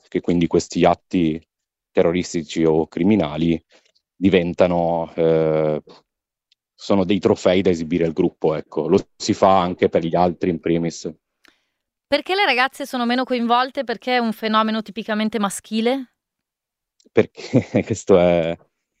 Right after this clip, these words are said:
Speaker 1: anche questo è la, mm, ecco, una questione che è stata studiata molto, perché fondamentalmente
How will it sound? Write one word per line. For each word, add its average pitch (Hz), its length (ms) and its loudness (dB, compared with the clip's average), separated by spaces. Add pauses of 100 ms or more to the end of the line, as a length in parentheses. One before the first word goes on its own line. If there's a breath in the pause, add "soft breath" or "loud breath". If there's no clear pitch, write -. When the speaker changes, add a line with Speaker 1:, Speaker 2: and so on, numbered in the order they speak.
(100)
Speaker 1:
anche 92 260 -2
questo 90 360 2
è 85 60 2
la, 82 340 0
mm, 78 280 -4 (1200)
ecco, - 180 -12
una 95 120 4
questione 101 360 2
che 95 80 0
è 95 40 4
stata 98 300 2
studiata 101 460 0
molto, 101 640 0
perché 98 380 -2
fondamentalmente 92 1160 0